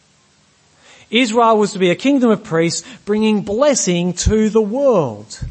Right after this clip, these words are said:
But they sinned, they failed, and we actually get that alluded to in verse ten. And this is the really hard part of what this is on about. It hits your heart. Uh, wh-, those words about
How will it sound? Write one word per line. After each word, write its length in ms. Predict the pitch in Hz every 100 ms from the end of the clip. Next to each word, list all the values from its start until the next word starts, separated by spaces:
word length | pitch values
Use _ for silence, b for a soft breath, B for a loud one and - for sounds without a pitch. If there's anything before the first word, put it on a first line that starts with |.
| - _ _ _ b b b b
But 140 | 135 123
they 140 | 120
sinned, 500 | - - 208 226 214
they 240 | 151 127
failed, 680 | 120 - 170 180 202 220 208 - - _ _ b b b
and 100 | 185
we 80 | 202
actually 200 | 247 262
get 140 | 202
that 120 | 190 185
alluded 560 | 185 220 262 160 117 - B
to 400 | - 139 139 156 214
in 200 | 175 160
verse 280 | 131 131 -
ten. 600 | - 220 196 107 101 - B B B
And 160 | 143 180
this 100 | 208
is 80 | 175
the 100 | 165
really 240 | 160 139
hard 360 | 107 143 139 -
part 400 | 120 117 117 131
of 220 | 120 120
what 160 | 131
this 160 | 139 127
is 80 | 127
on 100 | 123
about. 280 | 120 117 117 B B B
It 100 | 104 185 180
hits 240 | 139 -
your 80 | 156
heart. 320 | 120 127 139 - B B B
Uh, 60 | -
wh-, 560 | 214 214 - - - - -
those 280 | 202 226 175
words 360 | 190 208 196 165
about 340 | 156 147